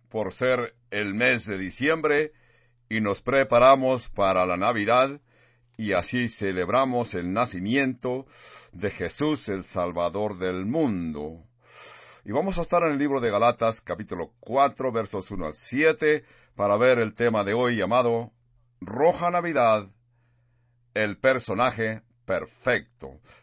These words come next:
Pero primero vamos a llevar nuestra mente para considerar esa situación adversa que se presentó esta semana pasada,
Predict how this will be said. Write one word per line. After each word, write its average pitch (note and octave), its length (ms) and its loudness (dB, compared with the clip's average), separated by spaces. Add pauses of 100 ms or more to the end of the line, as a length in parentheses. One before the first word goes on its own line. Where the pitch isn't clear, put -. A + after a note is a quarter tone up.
Pero C#3 220 2
primero F#3 320 2
vamos F3+ 220 4
a D#3+ 40 2
llevar D3 220 4
nuestra A#2 420 0
mente A#2+ 680 0 (240)
para G2+ 240 2
considerar A#2 960 2
esa A#2 220 -4
situación G2 540 -4
adversa A2 540 -2
que F#2+ 160 -8
se F2+ 160 -6
presentó E2 920 -2 (480)
esta A#2 240 -2
semana G2 340 -2
pasada, D3+ 840 2